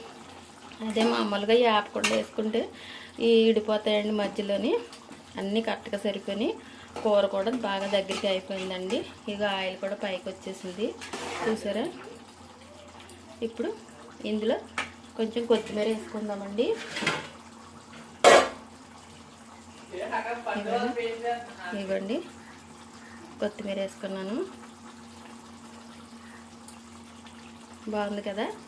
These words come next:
చూసారు కదా మరి ఫ్రెండ్స్, మరి కర్రీ దోసకాయ ఎండు చేప కర్రీ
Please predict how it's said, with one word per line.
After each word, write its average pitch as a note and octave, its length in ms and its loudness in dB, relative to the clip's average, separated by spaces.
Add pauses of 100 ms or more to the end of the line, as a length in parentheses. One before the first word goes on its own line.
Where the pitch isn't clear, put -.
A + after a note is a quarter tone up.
(360)
చూసారు A#3 340 6
కదా A#3 240 4
మరి A3 180 4
ఫ్రెండ్స్, A3 240 2 (120)
మరి G#3 120 4 (140)
కర్రీ G#3+ 220 10 (720)
దోసకాయ G#3 460 6 (560)
ఎండు G3+ 220 0
చేప G3 200 2 (680)
కర్రీ G3+ 200 4